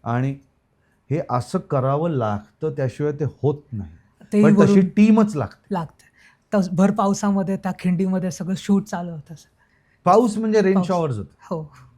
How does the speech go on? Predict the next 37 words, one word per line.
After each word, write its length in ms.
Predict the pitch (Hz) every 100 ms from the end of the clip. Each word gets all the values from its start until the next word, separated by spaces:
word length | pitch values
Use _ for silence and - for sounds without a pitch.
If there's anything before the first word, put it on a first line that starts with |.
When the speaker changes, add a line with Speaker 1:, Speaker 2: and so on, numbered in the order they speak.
| _
Speaker 1:
त्यामुळे 400 | 120 123 151 165
त्या 220 | 147 151
रेन 220 | 147 147 151
शॉवर्समध्ये 640 | 165 170 156 156 156 160
सकाळी 320 | 156 - 151
सहा 260 | 143 127 139
वाजल्यापासनं 580 | 143 147 151 139 156 170 - _ _ _
संध्याकाळी 340 | 147 151 156 156
सहा 200 | 135 139
वाजेपर्यंत 480 | 139 143 147 143
आम्ही 180 | 147 147
भिजतच 240 | 131 110 135
असायचो. 400 | 139 95 - -
Speaker 2:
पण 60 | 208
सर, 120 | 247
प्रॅक्टिस 500 | - 208 208 220 220
तुम्ही 160 | 226
ज्यावेळी 260 | 220 214 214
करत 200 | 214 208 208
होता, 160 | 196
तेव्हाही 340 | 190 202 220 220
पाऊस 300 | 220 214 -
पडत 180 | 196 196
होता? 180 | 123 117
Speaker 1:
नाही, 240 | 95 82
नाही. 160 | 80 78 _ _ _ _ _ _ _ _ 123
तेव्हा 320 | 127 147 180 127
actually 540 | - - 160 175 185 185 135
एक 240 | 139 139
सजेशन 420 | 147 139 143 165
मध्ये 220 | 147 143
आलं 220 | 131 117 139
होतं, 160 | 107
चांगला 320 | 104 107 117
प्रश्न 300 | 127 117 -
आहे 100 |
हा, 60 | 123